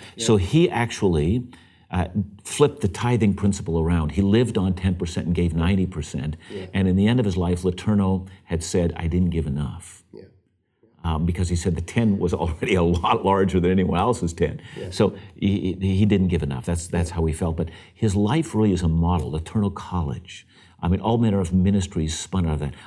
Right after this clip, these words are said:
Speaker 2: I've known other individuals who've done the same thing. And I think all of us should emulate that. I think the principle of tithing should be baseline.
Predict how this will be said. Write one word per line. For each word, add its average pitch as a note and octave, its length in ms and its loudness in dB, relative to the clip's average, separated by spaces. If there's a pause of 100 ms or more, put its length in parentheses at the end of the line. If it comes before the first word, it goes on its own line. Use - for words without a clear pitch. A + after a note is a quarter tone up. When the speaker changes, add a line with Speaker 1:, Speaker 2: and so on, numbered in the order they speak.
Speaker 2:
I've D#3 160 0
known B2+ 260 4
other G#2+ 200 2
individuals E2 580 0
who've D#2+ 160 -2
done C#2+ 180 -4
the C#2+ 60 -6
same C#2 340 -4
thing. E2 360 -4 (380)
And A#2+ 100 0
I E3+ 100 2
think E3 320 -2
all D3+ 180 0
of C3 120 0
us E2+ 120 0
should A2 300 -2
emulate C#3+ 600 -4
that. - 260 -8 (300)
I - 40 -4
think G#3 200 2
the G3+ 60 2
principle - 500 0
of E2 140 -4
tithing D3+ 680 -2 (240)
should - 260 0
be B2 320 2
baseline. F2 760 0